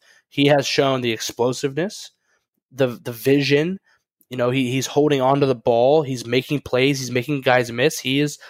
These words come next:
su-, a superior athlete to Leonard Fournette. Leonard Fournette is a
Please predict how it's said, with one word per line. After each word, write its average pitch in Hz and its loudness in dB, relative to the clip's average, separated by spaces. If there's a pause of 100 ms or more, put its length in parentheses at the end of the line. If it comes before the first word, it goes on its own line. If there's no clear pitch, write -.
(140)
su-, - -4
a 123 0
superior 139 0
athlete 135 0
to - -12
Leonard 120 -4
Fournette. 147 -2 (360)
Leonard 147 2
Fournette 147 2
is 135 0
a 120 0